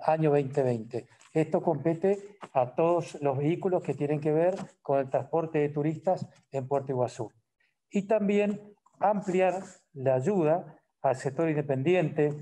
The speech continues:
de guía, fotógrafos, taxis, es decir, todo lo que tenga que ver con la parte formal e informal de turismo, de ciento sesenta y cinco, eh,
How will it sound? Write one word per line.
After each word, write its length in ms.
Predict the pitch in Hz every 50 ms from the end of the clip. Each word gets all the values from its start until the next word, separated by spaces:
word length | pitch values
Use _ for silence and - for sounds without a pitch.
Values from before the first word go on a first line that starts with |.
| - - - - -
de 140 | 127 123
guía, 440 | 120 127 165 175 180 175 160 143 123
fotógrafos, 880 | 131 - 131 127 - 170 175 175 170 160 139 139 131 - 131 123 123 -
taxis, 560 | - 180 170 170 156 - - 156 139 - -
es 120 | 139 120 120
decir, 200 | 139 135 - -
todo 140 | 175 156 170
lo 100 | 165 151
que 80 | 147
tenga 300 | 147 160 160 156 156 156
que 100 | 131 143
ver 240 | 147 156 160 160 156 156 - - _ _ _
con 300 | _ - 135 135 131 127
la 420 | 127 127 127 123 120 120 120 120 - _
parte 500 | 156 156 151 151 - 151 139 127 135 - - - - -
formal 460 | - - - 143 147 139 151 170 180 170
e 40 |
informal 460 | 170 156 123 143 139 135 151 160 165 156
de 80 | 160
turismo, 580 | 160 156 165 170 185 165 156 165 185 202 196 - - - - _ _ _
de 140 | - 139 143
ciento 360 | 131 - 185 190 190 190 175
sesenta 420 | - - 165 - - 156 139 147 151
y 40 |
cinco, 840 | 127 - - 190 185 180 180 180 165 143 139 135 127 120 117 - - - _ _ _ _ _ _ _
eh, 320 | 143 131 123 123 120 117